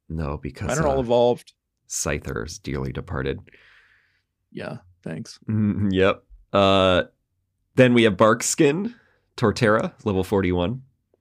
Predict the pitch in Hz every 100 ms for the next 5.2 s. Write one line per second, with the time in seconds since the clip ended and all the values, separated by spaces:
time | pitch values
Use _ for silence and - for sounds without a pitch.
0 | _ _ - _ - 123 101 98 78 73
1 | - 90 - - _ - - 98 87 -
2 | - 64 50 98 - 69 65 - 65 78
3 | 113 _ _ - 98 117 _ _ - 95
4 | 104 107 110 92 82 80 78 78 69 69
5 | 62 64